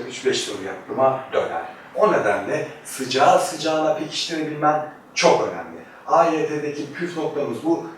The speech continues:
Çünkü A Y T sınavı bilgi içerikli bir sınavdır. Bilgiyi de karşına koyup direkt kazanımlara uygun bir şekilde çözersin. Çözdükçe bundan sonra on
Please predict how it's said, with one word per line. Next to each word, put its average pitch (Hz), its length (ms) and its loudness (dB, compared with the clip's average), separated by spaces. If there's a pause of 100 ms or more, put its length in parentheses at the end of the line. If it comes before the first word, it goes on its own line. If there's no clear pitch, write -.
(120)
Çünkü 175 460 0 (100)
A 135 180 2
Y 143 340 2
T 175 160 4
sınavı 156 500 -2 (360)
bilgi 123 360 -8
içerikli 156 500 -4
bir 139 40 -8
sınavdır. 156 540 2 (440)
Bilgiyi 156 500 -4
de - 200 2
karşına - 520 -2
koyup 180 260 0 (440)
direkt 175 380 0
kazanımlara 151 720 -2
uygun 139 420 0
bir - 60 -4
şekilde 131 480 -2
çözersin. - 540 -4 (320)
Çözdükçe 185 720 0 (400)
bundan 165 340 2
sonra 135 280 0 (240)
on 175 300 6